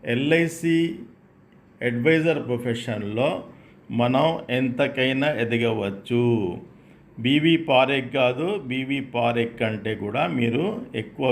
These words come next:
బిజినెస్ చేసే అవకాశాలు ఎల్ఐసిలో ఉన్నాయి. కాబట్టి ఫ్రెండ్స్, మన ఈ విషయాలను గుర్-, గుర్తుపెట్టుకొని,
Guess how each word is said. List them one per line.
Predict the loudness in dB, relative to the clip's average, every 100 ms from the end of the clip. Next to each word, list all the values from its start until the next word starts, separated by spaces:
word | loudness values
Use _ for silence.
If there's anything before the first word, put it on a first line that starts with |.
| 0
బిజినెస్ | 0 0 -2 -4 -6 -18 -20 -8
చేసే | -2 -2 0 0
అవకాశాలు | 2 2 2 2 2 0 0 0 -4 -8 -18 -20 -20 -20 -8 -2
ఎల్ఐసిలో | 0 2 0 0 0 2 0 -2 0
ఉన్నాయి. | 0 0 0 -2 -4 -8 -16 -20 -20 -20 -20 -20 -20 -6 4
కాబట్టి | 6 6 2 2 -2 -2 -6
ఫ్రెండ్స్, | -2 -2 -2 -4 -6 -6 -10 -18 -20 -8
మన | -2 0 2
ఈ | 2 0
విషయాలను | 2 2 4 2 0
గుర్-, | -2 -4 -10 -20 -20 -10
గుర్తుపెట్టుకొని, | -8 -6 -4 -2 -4 0 2 4 2